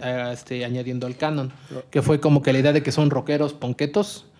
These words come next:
Speaker 1: y esta carga más sexual todavía y ya más libertina hacia los vampiros. Y continuaremos con la siguiente película.
Speaker 2: Pero fíjate que a mí no me queda claro s-, cuáles son los más sexosos, si los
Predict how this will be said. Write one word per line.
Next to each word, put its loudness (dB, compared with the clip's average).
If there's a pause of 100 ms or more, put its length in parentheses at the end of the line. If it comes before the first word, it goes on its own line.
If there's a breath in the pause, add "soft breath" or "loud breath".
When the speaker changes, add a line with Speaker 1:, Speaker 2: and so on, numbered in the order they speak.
(460 soft breath)
Speaker 1:
y 0
esta -2
carga -4
más -2
sexual -2
todavía 2
y -4
ya -4
más -2
libertina -2
hacia -10
los -10
vampiros. -6 (440 loud breath)
Y 6
continuaremos 4
con 0
la 2
siguiente 0
película. 0 (720 loud breath)
Speaker 2:
Pero 4
fíjate 4
que 4
a 6
mí 2
no 2
me 2
queda 4
claro 4
s-, -10 (200)
cuáles 2
son -2
los -6
más -4
sexosos, -6
si -8
los -8